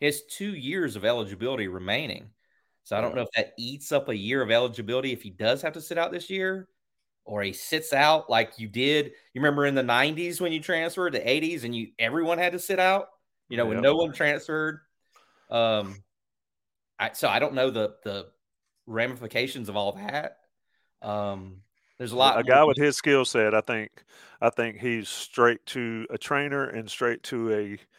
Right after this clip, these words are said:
Speaker 1: To the N F L.
Speaker 2: combine prep. Yeah,
Speaker 1: Yeah.
Speaker 2: but, uh, we'll see how it shakes out. I know one thing, Adam and the rest of the Inside Carolina crew will be on it, so stay tuned for Inside Carolina's reporting on it. Um, as soon as the news is out there,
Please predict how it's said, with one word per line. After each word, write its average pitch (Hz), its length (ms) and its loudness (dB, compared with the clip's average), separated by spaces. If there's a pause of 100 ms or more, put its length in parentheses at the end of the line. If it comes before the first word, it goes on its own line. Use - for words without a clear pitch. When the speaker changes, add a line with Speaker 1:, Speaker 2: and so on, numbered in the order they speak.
(200)
Speaker 1:
To 127 100 -8
the 98 80 -6
N - 20 -6
F 101 60 -4
L. 120 120 0
Speaker 2:
combine 95 380 0
prep. 98 340 -2 (200)
Yeah, 107 240 -2
Speaker 1:
Yeah. 101 120 -12
Speaker 2:
but, 104 140 0
uh, 101 240 2 (480)
we'll 156 140 2
see 170 160 6
how 151 140 10
it 143 60 0
shakes 143 280 4
out. 131 240 8
I 127 80 6
know 135 160 2
one 135 180 -2
thing, 113 380 -4 (200)
Adam 120 420 2 (100)
and 113 160 -12
the 107 60 -8
rest 113 260 -4
of 107 60 -10
the 110 60 -6
Inside 107 340 -6
Carolina 113 300 -4
crew 120 180 -4
will 113 60 -4
be 107 140 -2
on 117 220 -2
it, 110 140 -8
so 113 100 -6
stay 120 260 0
tuned 120 440 -8 (520)
for 123 140 -2
Inside 131 340 2
Carolina's 131 500 4
reporting 147 440 2
on 139 180 2
it. 123 160 -4 (480)
Um, 110 240 -4
as 107 100 -6
soon 175 160 2
as 175 140 0
the 143 100 -12
news 151 360 -2
is 113 200 -6
out 135 260 2
there, 90 320 -6